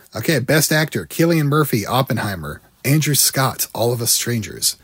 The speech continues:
Zac Efron, The Iron Claw, Paul Giamatti, The Holdovers, Keanu Reeves, John Wick Chapter Four. Uh, Best Actress, Vera Drew, People's Joker, Our Second Best Friend,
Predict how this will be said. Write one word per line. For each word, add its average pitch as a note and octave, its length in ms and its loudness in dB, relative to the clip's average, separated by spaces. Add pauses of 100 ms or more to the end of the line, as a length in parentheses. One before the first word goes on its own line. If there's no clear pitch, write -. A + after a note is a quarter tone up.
(160)
Zac B2+ 280 0
Efron, F#2 480 -4
The G2+ 160 -4
Iron G#2 260 -4
Claw, F#2 400 -6 (320)
Paul D3 220 0
Giamatti, B2+ 600 0 (220)
The G2+ 120 -6
Holdovers, F#2 720 -4 (460)
Keanu C3+ 420 0
Reeves, A2+ 400 -2
John A2+ 320 -2
Wick G#2+ 220 -4
Chapter A2 400 -4
Four. E2+ 480 -6 (1040)
Uh, G#2 380 0
Best C3 360 0
Actress, D3+ 760 2 (240)
Vera B2 400 4
Drew, B2 380 2
People's G#2 300 -8
Joker, B2+ 340 -2
Our - 80 -6
Second G#2 260 -2
Best A2+ 180 -2
Friend, C3+ 260 -2